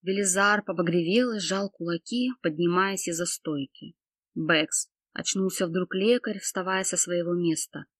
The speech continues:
«Доедай свой обед. Метель закончится через три часа. Успеем отдохнуть. Комнаты найдутся, хозяин?» «Конечно», удивился тот. «А про метель-то, как бишь вас, откуда знаете?»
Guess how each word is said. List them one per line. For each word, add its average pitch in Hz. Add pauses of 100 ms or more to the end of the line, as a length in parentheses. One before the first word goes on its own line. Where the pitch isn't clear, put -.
(240)
«Доедай 175
свой 156
обед. 139 (360)
Метель 170
закончится 175
через 151
три 156
часа. - (340)
Успеем 165
отдохнуть. 277 (340)
Комнаты 190
найдутся, 190
хозяин?» 147 (360)
«Конечно», 233 (320)
удивился 185
тот. 160 (500)
«А 285
про 294
метель-то, 185
как 220
бишь 226
вас, 214 (140)
откуда 247
знаете?» 247